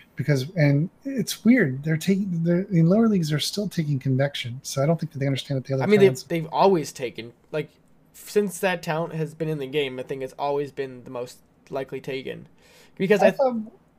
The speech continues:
Speaker 2: Go
Speaker 1: some
Speaker 2: ahead.
Speaker 1: people are actually going away from it, though, and taking the other talents. And, but I, lately, I've just been seeing a lot of convection, so I'm like,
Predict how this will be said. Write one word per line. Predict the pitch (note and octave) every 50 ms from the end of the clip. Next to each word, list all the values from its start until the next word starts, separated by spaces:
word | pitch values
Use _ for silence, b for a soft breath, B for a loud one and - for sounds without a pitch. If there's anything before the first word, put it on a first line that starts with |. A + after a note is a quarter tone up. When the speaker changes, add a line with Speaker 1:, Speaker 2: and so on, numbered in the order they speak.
| _ _ - - - F3 -
Speaker 2:
Go | E3+
Speaker 1:
some | D#3+
Speaker 2:
ahead. | C#3+ G#3+
Speaker 1:
people | G3 F3+ E3+
are | E3 D#3+ D#3
actually | D#3 - - D#3 C#3
going | C#3 D3+ D3 C#3
away | C3+ C3 C#3+ D#3
from | D#3 D#3 C#3 B2+
it, | B2 A#2+ B2 -
though, | C3+ C3 B2+ B2+
and | B2+ B2+ B2
taking | - D3 C3+ C#3+ C#3
the | C3+ C3+
other | C#3+ D#3 D#3 C3+
talents. | - C#3 C3 C3 B2+ B2+ - -
And, | C3+ C3 B2+ B2+ A#2+
but | - C#3+ C#3
I, | C#3 C#3
lately, | D#3 F3 D#3 C#3 D3 D#3+ F#3 G3+ F3+ E3+ E3
I've | D#3 D3
just | C#3 - - C3+ - -
been | C#3 B2+
seeing | - - D#3 C#3+ C3+
a | B2 B2+
lot | C3 C3+
of | C3+
convection, | - C3+ C3+ C3+ C#3 C#3 - - - B2+ B2+
so | B2 - C3
I'm | B2+ B2
like, | A#2+ A#2+